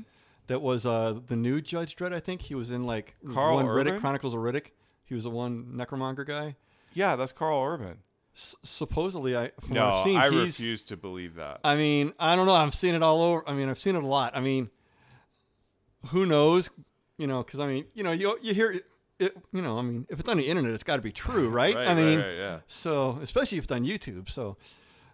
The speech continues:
Speaker 2: Uh,
Speaker 1: but
Speaker 2: I'm looking that up right
Speaker 1: but,
Speaker 2: now.
Speaker 1: but I think it would be hard to re-, they would have to keep his helmet on the whole time, or it'd be kinda like,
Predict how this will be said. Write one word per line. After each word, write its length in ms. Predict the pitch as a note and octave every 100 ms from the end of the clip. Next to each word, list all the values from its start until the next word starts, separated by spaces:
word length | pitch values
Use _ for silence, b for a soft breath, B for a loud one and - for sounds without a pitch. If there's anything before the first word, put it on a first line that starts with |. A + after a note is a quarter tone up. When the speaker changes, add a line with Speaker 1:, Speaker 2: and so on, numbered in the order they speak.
| B
Speaker 2:
Uh, 140 | - G2
Speaker 1:
but 340 | C#3 B2+ - _ _ _
Speaker 2:
I'm 240 | A2 A#2+ A2
looking 420 | A#2 A#2+ C3+ A#2+
that 240 | G#2+ G2+ G2
up 280 | G2 F#2+ _ _ _ -
right 140 | F#2+
Speaker 1:
but, 160 | D3 F2+
Speaker 2:
now. 320 | D#2+ D#2 E2+
Speaker 1:
but 80 | D3
I 80 | C#3
think 280 | F#3+ D3+ -
it 140 | E3+
would 140 | F3+ C#3
be 100 | D3
hard 540 | A2 - F3 E3+ E3 -
to 240 | C3 B2+ _ -
re-, 100 | D#3 _ - -
they 100 | C#3
would 100 | C3+
have 180 | E3 E3
to 60 |
keep 200 | - F#3
his 160 | D#3 C3+
helmet 340 | - C3+ C3 A2+
on 300 | F2 D#2+ F2 _ _ _ -
the 60 | G2
whole 180 | A2+ A2+
time, 360 | - F#2+ F#2+ -
or 260 | A2 A2+
it'd 160 | G#2+ G#2+
be 80 | A#2+
kinda 240 | C3 A#2+
like, 160 | G#2+